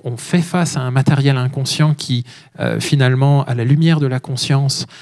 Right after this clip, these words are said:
euh, se résout, se résorbe, fait l'objet d'une hom-, d'une homéostasie et d'une, d'une, d'une, d'une résolution presque organique.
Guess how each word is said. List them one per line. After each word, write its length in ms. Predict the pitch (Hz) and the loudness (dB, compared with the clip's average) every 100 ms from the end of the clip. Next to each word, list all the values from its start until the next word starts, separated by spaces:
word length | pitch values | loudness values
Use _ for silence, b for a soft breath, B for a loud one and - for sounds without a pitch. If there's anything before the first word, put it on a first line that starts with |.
| B - | B -4
euh, 680 | 110 110 113 - - - - | -2 0 0 -2 -4 -6 -8
se 200 | - 127 | 4 4
résout, 500 | 135 120 147 240 202 | 6 4 4 4 0
se 200 | - 131 | -2 -2
résorbe, 600 | 127 120 143 226 185 120 | 0 2 2 2 -2 -2
fait 180 | - | 0
l'objet 360 | 117 117 113 135 | 0 0 2 2
d'une 220 | 117 113 | 2 -2
hom-, 280 | 120 120 117 | -2 -2 -8
d'une 180 | 117 117 | -8 -2
homéostasie 840 | 127 139 131 127 - 127 135 226 - B B B B - | 2 4 4 2 0 0 0 -4 -8 B B B B -6
et 120 | 120 | -4
d'une, 280 | 113 117 117 | 0 0 0
d'une, 340 | 107 110 110 | 0 2 0
d'une, 300 | 110 113 117 | 0 -2 -2
d'une 180 | 120 113 | -2 0
résolution 560 | 131 139 151 147 - 147 | 2 6 6 4 2 0
presque 300 | - - - | 0 -2 0
organique. 600 | 123 123 120 208 - | 2 2 2 0 -2